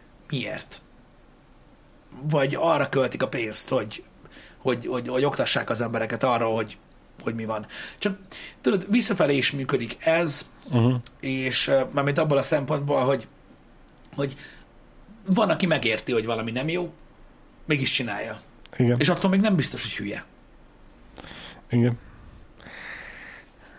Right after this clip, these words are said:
Speaker 2: Igen. Zombinak is ugye egy érdekes probléma felvetése van, úgymond, hogy ő nem akarja senkinek a szabadságát
Speaker 1: Mhm.
Speaker 2: korlátozni, de mi van akkor, amikor a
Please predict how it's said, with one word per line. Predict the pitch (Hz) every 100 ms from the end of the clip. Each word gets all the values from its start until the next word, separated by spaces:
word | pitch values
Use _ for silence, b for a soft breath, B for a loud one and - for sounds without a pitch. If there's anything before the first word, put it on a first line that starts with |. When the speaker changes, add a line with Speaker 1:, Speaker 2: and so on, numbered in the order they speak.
| B B B B B -
Speaker 2:
Igen. | 120 117 120
Zombinak | 147 139 123 117 110
is | 117
ugye | 127 120
egy | 120 117
érdekes | 120 113 127 120 - - - - - - - - - -
probléma | 123 123 110 113 113
felvetése | - 120 110 110 120 110 123
van, | 117 117
úgymond, | 117 110 131 139 - - - -
hogy | 117 113 113 104 78 -
ő | 117
nem | 120 113
akarja | 95 107 101 101
senkinek | 117 98 107 101
a | 110 104
szabadságát | 104 117 104 156 120 110 110 110
Speaker 1:
Mhm. | -
Speaker 2:
korlátozni, | - 113 110 110 120 113 113
de | 113
mi | 117
van | 95 95
akkor, | 95 104
amikor | 98 98 95 98
a | 98 98